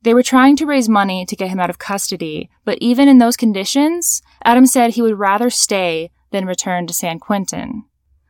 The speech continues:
The reason he was so adamant about not returning to San Quentin was that he said he'd been told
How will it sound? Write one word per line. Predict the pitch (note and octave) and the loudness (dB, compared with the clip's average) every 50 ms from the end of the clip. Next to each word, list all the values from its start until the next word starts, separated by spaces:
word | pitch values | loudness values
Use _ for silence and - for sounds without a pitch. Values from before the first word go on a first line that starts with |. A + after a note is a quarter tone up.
| _ _ _ _ _ _ _ _ _ _ - | _ _ _ _ _ _ _ _ _ _ -2
The | - C4+ C4+ | 0 2 2
reason | C#4+ D4+ D#4 D#4 F#4+ F#4 | 2 2 0 0 -2 -2
he | D#4+ F4 | -2 -2
was | D#4+ D#4 - | -2 -2 -2
so | - C#4 C4 B3 | 0 2 0 2
adamant | - - G3+ G#3+ A3 A3 G3+ F#3+ F#3+ - | 2 2 2 2 2 2 0 0 -2 -2
about | F#3 F#3 G3 F#3 F#3 | 0 0 0 0 2
not | G3 G3 F#3+ F#3 | 2 2 2 2
returning | G3 G3 - A3 G3 G3 F#3+ F3+ | 0 -2 -4 -4 -6 -6 -6 -6
to | F#3 - | -6 -6
San | - F#3 F3+ F3 | -4 -4 -6 -6
Quentin | - - G3+ F#3+ F#3 F3+ E3+ F3 F3+ _ - - - | -4 -4 -2 -2 -2 -2 -4 -6 -8 _ -18 -16 -4
was | - A3 A3+ G#3+ | 0 0 2 2
that | A#3+ A3+ | 2 2
he | A3+ B3+ B3 | 4 4 2
said | - - C#4+ C#4+ C#4 | 4 2 2 2 2
he'd | C4+ D4 B3+ G3 | 2 -2 -2 0
been | - G3+ G3+ G3 | -2 -2 -2 -2
told | - - - E4 D#4+ D#4+ E4 E4+ E4+ - | -4 0 0 2 2 2 2 0 -2 -4